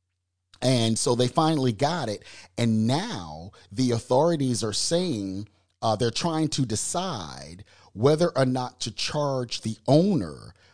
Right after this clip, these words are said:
with recklessness. I mean, how do you let a poisonous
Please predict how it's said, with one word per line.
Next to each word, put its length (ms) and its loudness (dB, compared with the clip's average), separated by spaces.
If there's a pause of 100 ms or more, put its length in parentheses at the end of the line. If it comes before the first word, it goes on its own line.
(160)
with 540 0 (200)
recklessness. 800 -2
I 40 -2
mean, 160 -2
how 220 -6
do 80 -6 (140)
you 320 -4
let 680 -4 (1400)
a 100 2
poisonous 800 -4